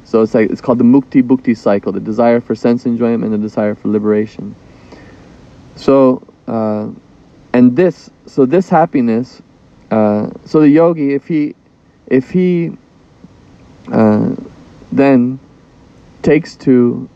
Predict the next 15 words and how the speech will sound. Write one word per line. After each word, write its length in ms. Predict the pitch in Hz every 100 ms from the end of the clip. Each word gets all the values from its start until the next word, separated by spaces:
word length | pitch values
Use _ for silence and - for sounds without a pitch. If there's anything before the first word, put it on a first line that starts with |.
| - 120
devotional 580 | 120 139 143 - 135
service 480 | 127 131 127 123 120
to 160 | - 113
the 80 | 107
Supreme, 640 | - - 139 131 107 117 -
to 80 |
Krishna, 520 | - 139 139 - 104 113 - - - - - -
then 340 | 107 139 147 143
he, 500 | 135 151 139 131 - _ _ _ _
uh, 240 | - 110 113
is 200 | 120 117
able 380 | 131 156 147 135
to 580 | - 127 117 113 113 113 _ _ _ _
trans-, 540 | - 165 147 147 - - _ - -
to 400 | - 131 123 113